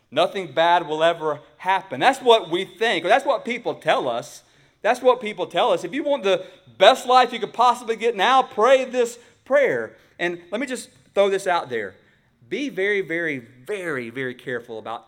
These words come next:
ever believing someone, even a pastor, who will promise you your best life right now. Satan promised Adam and Eve their best life now. God always promises us the best life to come. So understand that.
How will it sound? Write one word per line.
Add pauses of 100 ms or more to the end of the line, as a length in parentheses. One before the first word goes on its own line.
ever
believing
someone,
even
a
pastor,
who
will
promise
you
your
best
life
right
now. (1500)
Satan
promised
Adam
and
Eve
their
best
life
now. (840)
God
always
promises
us
the
best
life (140)
to
come. (520)
So
understand (100)
that.